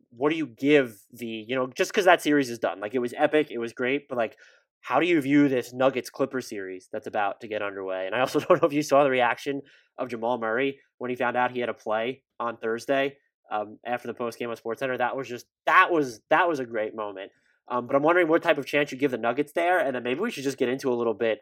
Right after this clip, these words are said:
while we'll try and do specific look aheads for each teams moving forward, just, like, what this maybe means for the Jazz. Like, can they write off this as just, "Well, we didn't have Bojan Bogdanovic, uh,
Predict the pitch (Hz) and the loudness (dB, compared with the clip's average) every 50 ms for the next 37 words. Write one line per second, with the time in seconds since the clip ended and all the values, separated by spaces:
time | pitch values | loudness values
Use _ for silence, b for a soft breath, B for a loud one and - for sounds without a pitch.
0 | _ - 117 117 117 131 131 131 - 135 131 139 143 127 127 131 123 - - 113 | _ 4 6 6 6 6 2 0 2 2 2 2 2 0 0 -4 -4 -6 -10 -8
1 | - 131 123 120 - 110 117 123 - 127 113 113 107 107 - - 110 - 110 120 | -6 -4 -4 -4 -4 -4 -6 -4 -4 -2 -2 -2 -2 -2 -4 -6 -6 -6 -6 -8
2 | 117 - - - - 113 117 113 107 101 107 117 120 110 107 98 - 117 120 120 | -10 -12 -14 -12 -10 -8 -6 -6 -8 -8 -6 -6 -6 -6 -6 -4 0 2 2 2
3 | 113 104 101 b b b b b b b b _ _ - 135 - 147 127 113 135 | 2 0 -2 b b b b b b b b _ _ -4 0 2 0 2 6 6
4 | 175 185 - 214 - - 151 156 160 151 143 127 127 131 135 131 123 117 117 - | 6 8 8 4 2 4 6 6 6 6 4 2 2 2 2 0 0 -2 -6 -4
5 | - 127 123 113 110 - 110 104 110 104 92 87 - - 101 98 - - 117 110 | 0 0 2 2 2 2 4 4 4 4 4 2 -2 -4 -8 -8 -6 -6 -2 0
6 | 113 107 104 101 107 117 113 127 120 117 113 123 131 127 - - 135 127 - 120 | 0 0 0 2 6 8 8 10 10 10 12 12 10 10 8 4 0 2 0 -2
7 | 113 - 123 113 - 127 117 120 123 139 135 135 127 - 123 120 117 107 104 90 | -4 -4 -4 -2 2 2 4 4 4 4 4 2 2 4 4 4 4 4 2 0
8 | 95 95 - 147 151 156 147 139 147 151 147 147 - - b b b b b b | 0 4 6 8 8 10 8 8 8 6 6 6 2 -4 b b b b b b
9 | b - 104 107 104 101 101 95 | b 0 2 4 4 4 2 2